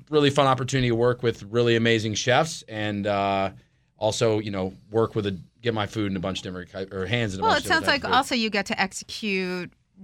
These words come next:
Speaker 2: really different concepts
Speaker 1: Absolutely, yeah.
Speaker 2: constantly and grow your business. It's a totally unique model because I think a lot of people are always trying to figure out how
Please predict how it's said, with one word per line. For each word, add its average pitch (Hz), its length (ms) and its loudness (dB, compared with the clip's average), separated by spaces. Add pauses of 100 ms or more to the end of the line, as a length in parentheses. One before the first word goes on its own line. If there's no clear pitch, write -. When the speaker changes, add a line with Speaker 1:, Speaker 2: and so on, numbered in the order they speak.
Speaker 2:
really 208 260 -2
different 185 300 -4
concepts - 800 -4
Speaker 1:
Absolutely, - 240 -14
yeah. 90 80 -6
Speaker 2:
constantly 202 800 -2
and 180 220 0
grow 196 260 2
your 214 180 2
business. 170 720 -6
It's 202 160 -6
a 202 60 -4
totally 247 320 -2
unique 185 320 -2
model 175 560 -4 (400)
because 208 260 0
I 185 120 2
think 185 280 -2
a 185 60 0
lot 180 200 2
of 185 60 -6
people 185 240 -6
are 170 120 0
always 185 220 -2
trying 196 140 -2
to 175 80 -4
figure 175 260 -6
out 170 300 2
how 180 240 -2